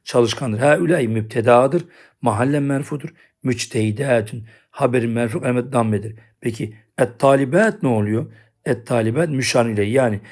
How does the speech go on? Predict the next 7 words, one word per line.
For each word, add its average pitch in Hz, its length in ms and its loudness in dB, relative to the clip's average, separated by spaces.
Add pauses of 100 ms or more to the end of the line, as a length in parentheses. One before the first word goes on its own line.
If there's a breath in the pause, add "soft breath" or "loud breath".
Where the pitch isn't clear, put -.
(160 loud breath)
hâulâinin 139 960 0 (240 loud breath)
sıfatı - 480 -2
veya 127 260 4
bedelidir. 113 500 0 (340 loud breath)
Hâzi 190 520 2
seyyarâtü 120 1300 2 (240 loud breath)
fâhire. 117 640 2